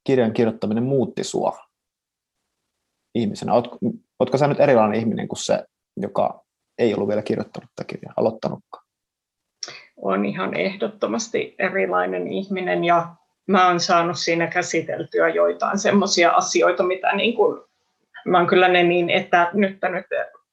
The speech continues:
Speaker 2: varmaan vaan niin kuin läheisimmät ihmiset tietäis, että mitä mä tässä nyt tarkoitan, mutta saanut käsiteltyä joitain asioita loppuun.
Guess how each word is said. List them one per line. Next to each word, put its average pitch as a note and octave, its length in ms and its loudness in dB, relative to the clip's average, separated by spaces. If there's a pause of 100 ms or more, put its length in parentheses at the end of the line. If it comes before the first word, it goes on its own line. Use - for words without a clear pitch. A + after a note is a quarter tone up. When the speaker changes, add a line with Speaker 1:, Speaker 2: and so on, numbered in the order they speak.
Speaker 2:
varmaan E3+ 400 -2
vaan E3 200 -2
niin F3 120 -6
kuin E3+ 140 -2
läheisimmät E3+ 600 -2
ihmiset F3+ 480 -8
tietäis, F3 560 -4
että - 220 -10
mitä B3 240 2
mä D#4 160 2
tässä G3 240 0
nyt F#3 160 -10
tarkoitan, G3 460 2
mutta E3+ 280 -2 (420)
saanut C4+ 360 2
käsiteltyä F#3 680 0
joitain E3+ 480 2
asioita E3 540 -4
loppuun. - 840 -4